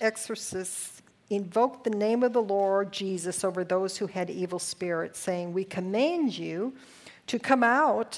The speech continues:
in the name of Jesus whom Paul preaches." These were the seven sons of a Jewish high priest named Sceva doing this. The evil spirits answered,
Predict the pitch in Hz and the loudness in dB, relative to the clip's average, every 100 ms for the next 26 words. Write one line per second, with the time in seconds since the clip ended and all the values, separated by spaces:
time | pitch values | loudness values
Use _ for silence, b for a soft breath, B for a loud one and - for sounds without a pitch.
0 | - 214 208 202 233 269 202 - 240 269 | -2 0 2 2 4 2 0 0 -2 2
1 | 214 - 233 254 254 - 311 392 - 185 | 0 0 2 2 2 2 2 0 -2 -4
2 | 160 - - 151 - - _ _ - B | -4 -8 -12 -12 -16 -18 _ _ -20 B
3 | B B B 214 285 320 294 254 233 208 | B B B 0 4 4 2 2 2 4
4 | 190 - 254 247 254 233 - 247 240 220 | 2 2 4 4 2 0 0 2 2 0
5 | 214 196 185 220 247 269 - 233 220 - | -2 -4 -4 -4 -2 -2 2 2 2 0
6 | 208 202 - 202 196 190 - 226 226 214 | -2 -2 -2 -2 -2 -4 -4 -4 -2 -2
7 | 208 208 175 160 156 - - - 277 349 | 0 0 -2 -4 -6 -6 -8 0 2 4
8 | 349 - - - 349 339 330 254 254 285 | 2 0 -2 2 4 4 2 -2 0 2
9 | 294 - 160 160 | 2 -2 -2 -4